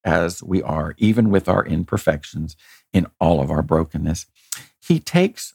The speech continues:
our broken pieces of our lives, just like an artist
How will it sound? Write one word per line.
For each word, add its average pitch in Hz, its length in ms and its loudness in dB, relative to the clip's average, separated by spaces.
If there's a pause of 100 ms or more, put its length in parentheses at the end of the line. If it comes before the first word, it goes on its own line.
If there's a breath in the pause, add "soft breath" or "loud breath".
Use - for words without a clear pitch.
(100)
our 185 120 2
broken 143 500 0
pieces - 580 -10 (100)
of 78 180 -6
our 170 200 2
lives, 85 440 0 (280 loud breath)
just - 260 0
like 370 160 -2
an 302 120 -4 (100)
artist 160 580 -2